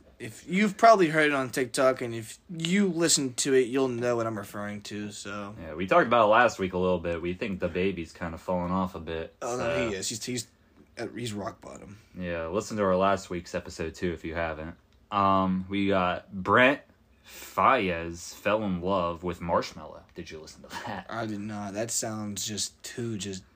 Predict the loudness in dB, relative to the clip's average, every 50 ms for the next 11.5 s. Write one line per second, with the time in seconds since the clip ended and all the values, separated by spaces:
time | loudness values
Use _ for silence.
0 | _ _ _ -14 -8 -6 -6 -6 -6 -6 -8 -10 -8 -6 -2 -2 -2 0 0 0
1 | 0 0 -2 -4 -6 -6 -2 -2 -2 0 0 -2 -4 -6 -6 -8 -8 -6 -6 -4
2 | -4 -2 -2 -2 -2 -2 2 4 4 6 6 6 8 8 8 8 6 4 0 0
3 | -2 0 -2 -2 -2 -4 -4 -4 -4 -4 -4 -4 -6 -8 -8 -8 -8 -8 -8 -8
4 | -10 -8 -8 -8 -8 -8 -6 -6 -6 -6 -6 -6 -6 -4 -2 0 0 -2 -2 -4
5 | -6 -6 -4 -2 -2 -2 -2 -2 -4 -6 -6 -4 -2 -2 -2 -2 -4 -6 -6 -8
6 | -10 -10 -6 -2 0 2 2 2 2 0 -4 -8 -10 -12 -12 -14 -14 -14 -14 -14
7 | -16 -16 _ -18 -16 -16 -16 -16 -18 -18 -14 -10 -8 -6 -4 -4 -4 -4 -6 -6
8 | -8 -10 -12 -10 -6 -2 0 0 0 -2 -4 -10 -12 -12 -14 -14 -16 -18 -20 -20
9 | -20 -20 -20 -20 -20 _ _ -8 -8 -6 -6 -8 -8 -10 -10 -12 -14 -16 _ _
10 | _ _ -6 0 2 4 4 4 4 2 2 2 2 4 2 0 0 2 4 4
11 | 6 6 6 6 4 2 2 -2 -4